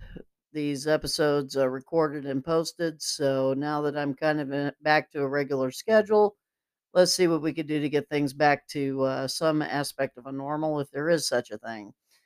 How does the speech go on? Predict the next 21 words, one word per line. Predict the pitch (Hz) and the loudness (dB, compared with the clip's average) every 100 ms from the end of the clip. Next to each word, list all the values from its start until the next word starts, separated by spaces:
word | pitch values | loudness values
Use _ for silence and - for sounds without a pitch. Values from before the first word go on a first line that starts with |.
| _ _ _ | _ _ _
Um, | 185 180 180 180 175 - - | 8 10 8 6 4 -2 -8
so | - - 196 185 190 185 185 | -6 4 8 8 8 4 2
welcome | 175 190 208 247 226 | 2 2 2 -2 -4
to | 202 190 | -2 -4
Film | 208 196 190 | -2 -4 6
Topic | 196 175 - - | 6 6 4 -12
Tuesday, | 202 214 226 302 302 320 _ - | -6 -6 -4 -6 -6 -6 _ -6
and, | 175 175 175 170 - _ _ _ _ _ _ _ | -2 0 0 0 -4 _ _ _ _ _ _ _
uh, | 185 180 180 | 8 10 8
one | 196 254 | 8 4
of | 247 | 2
the | 208 | 0
topic, | 208 196 196 208 190 | 4 4 4 2 -4
the | 175 | -8
topic | 151 208 214 214 | 2 4 4 -2
that | 170 165 | 0 2
I | |
wanted | 175 170 170 151 | 2 0 -4 -8
to | 156 160 147 151 | -6 -4 -2 -4
address | 139 160 156 - | 0 2 2 -2
today, | - 151 151 156 165 170 170 | -6 -4 2 4 6 4 0